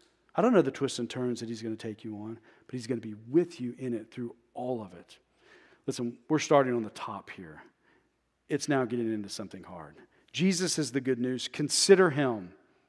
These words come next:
And now He's gonna take a turn into something hard. He's gonna call us to believe that divine discipline is good. Start with me at verse five and six.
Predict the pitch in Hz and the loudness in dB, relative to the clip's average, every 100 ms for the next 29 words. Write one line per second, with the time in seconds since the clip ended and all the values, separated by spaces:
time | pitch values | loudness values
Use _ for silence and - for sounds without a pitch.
0 | _ - 135 127 131 123 127 123 135 123 | _ -4 0 2 2 0 -4 -2 -4 -6
1 | 110 117 110 101 98 - 101 92 90 92 | -8 -6 -6 -6 -10 -12 -14 -14 -14 -12
2 | 85 - - - - _ _ _ - 147 | -12 -14 -20 -20 -20 _ _ _ -4 0
3 | 160 160 - 135 127 - 135 120 127 123 | 2 2 4 4 4 2 -6 -2 -2 0
4 | 135 147 160 147 135 120 127 113 120 123 | 2 2 2 0 -2 -2 -6 -4 -2 0
5 | 127 113 123 113 110 - 107 98 101 123 | -2 -2 -4 -4 -8 -10 -10 -10 -12 -16
6 | - - 117 98 82 76 - _ _ _ | -16 -14 -12 -12 -14 -20 -20 _ _ _
7 | - - - _ _ - 165 143 131 123 | -20 -20 -20 _ _ -4 0 0 -2 -2
8 | 117 - 120 104 101 - 107 92 - | -4 -4 -6 -6 -8 -10 -10 -12 -14